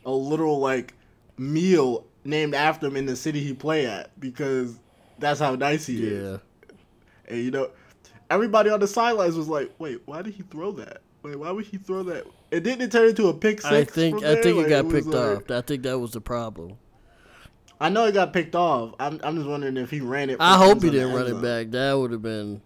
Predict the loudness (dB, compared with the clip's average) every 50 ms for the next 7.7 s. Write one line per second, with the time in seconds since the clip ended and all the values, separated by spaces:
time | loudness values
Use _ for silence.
0 | _ _ _ _ _ _ -10 -8 -6 -6 -4 -2 -2 -4 -4 -4 -6 -8 -8 -6
1 | -4 -4 -4 -2 -2 -2 -2 -2 -4 -4 -6 -6 -4 -4 -4 -4 -4 -6 -10 -12
2 | -12 -10 -10 -8 -8 -10 -10 -12 -14 -12 -10 -8 -8 -6 -4 -2 0 0 2 0
3 | 0 -2 -4 -6 -8 -6 -4 -4 -4 -4 -4 -4 -4 -4 -6 -6 -6 -6 -6 -2
4 | 0 0 0 0 0 -2 -2 -4 -4 -8 -12 -16 -16 -14 -14 -16 -16 -16 _ _
5 | _ _ _ _ _ _ _ -20 -20 -20 -20 -18 _ 0 2 4 4 2 2 -2
6 | -6 -6 -8 -8 -6 -6 -6 -6 -8 -6 -6 -4 -4 -6 -6 -6 -6 -6 -4 -4
7 | -6 -6 -6 -4 -4 -2 -2 0 0 0 0 -2 -4 -6